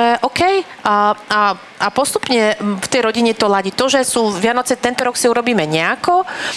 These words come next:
a zistíme, že toto sa nám vyhovovalo, toto nie, tak a na budúce si zase urobíme inak. A, a č-, o čo, o čo ide? Len si urobiť pekný čas spoločne a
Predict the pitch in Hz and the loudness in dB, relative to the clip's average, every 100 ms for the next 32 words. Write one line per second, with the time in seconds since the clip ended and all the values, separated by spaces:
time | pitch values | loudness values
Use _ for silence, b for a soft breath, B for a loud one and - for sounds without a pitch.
0 | - - 208 202 233 - 277 254 233 233 | -6 0 2 2 0 0 0 0 0 -2
1 | 226 226 226 202 202 190 240 262 240 240 | -2 0 0 2 2 2 2 2 2 0
2 | 240 226 196 196 220 262 277 B B B | -2 -2 0 0 2 0 -2 B B B
3 | - 226 220 226 240 262 269 247 247 254 | -2 -2 0 -2 0 0 0 0 0 2
4 | 269 269 269 269 330 311 220 - 214 214 | 2 2 2 0 2 0 0 0 0 0
5 | 233 - - 208 233 247 - 269 269 302 | -2 -6 -10 -4 -2 0 0 0 0 0
6 | 294 185 185 - 220 294 - 240 226 240 | 0 0 -2 -2 -2 -2 -2 -2 0 0
7 | 233 240 - 233 247 240 240 226 - 240 | 0 -2 -2 -4 0 0 0 0 0 0
8 | 254 - 262 254 254 - 202 | 2 0 0 2 2 0 0